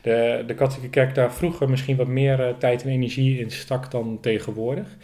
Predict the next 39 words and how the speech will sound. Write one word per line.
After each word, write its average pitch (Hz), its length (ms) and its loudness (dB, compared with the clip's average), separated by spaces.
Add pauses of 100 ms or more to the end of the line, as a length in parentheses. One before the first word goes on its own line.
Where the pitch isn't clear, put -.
(360)
Dat 113 140 -4
bedoelde 120 240 -2
ik 117 60 -4
meer 117 220 -4
met 107 200 -8
weer. 127 340 -2
Maar 117 320 0
wat 113 140 -4
ik 120 80 -4
merk 117 280 -2
is 110 140 -6
dat, - 280 -4 (500)
eh, 110 420 0
er 113 80 2
zijn, 120 300 2
eh, 117 260 -4
mensen 110 280 -2
die 120 100 -4
helemaal 135 300 2
nieuw 131 220 4
zijn 143 240 2
met 143 100 0
het 135 80 -6
geloof. 127 420 0
Mensen 113 340 -6
die 110 220 -8
vroeger 120 340 -4
als 110 160 -6
kind 127 300 0
wel 117 240 -2
in 113 100 -6
de 110 80 -6
kerk 110 280 -2
kwamen, 107 420 -2
maar 104 180 -4
daarna 107 400 -6
het 113 260 -14
niet 107 160 -6
hebben, 107 200 -8